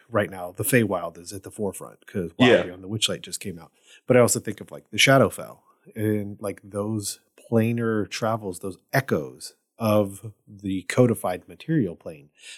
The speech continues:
Speaker 1: I think are rife to just delve deep because everything can be different,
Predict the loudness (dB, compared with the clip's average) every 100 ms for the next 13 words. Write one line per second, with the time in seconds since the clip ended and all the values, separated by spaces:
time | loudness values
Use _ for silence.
0 | _ -12 -6 -4 -4 -4 -4 -4 -6 -14
1 | -18 -14 -14 -16 -20 -20 _ _ _ _
2 | 0 2 2 0 -6 -4 -2 -4 -10 -8
3 | -8 -8 -10 -16 -12 -6 -4 -2 -2 -4